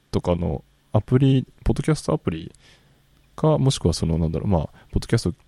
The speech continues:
聞く別のオーバーキャストってアプリとか、そういうアプリ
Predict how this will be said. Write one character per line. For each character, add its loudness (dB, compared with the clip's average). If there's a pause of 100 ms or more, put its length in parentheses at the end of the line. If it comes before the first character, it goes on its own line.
(140)
聞 -14
く 4
別 0
の 0 (240)
オ -2
ー 0
バ 2
ー -4
キ -2
ャ 2
ス -12
ト -4
っ -4
て -8
ア -2
プ -6
リ -6
と -10
か、 -8
そ -4
う -2
い -4
う -4
ア -2
プ 0
リ 4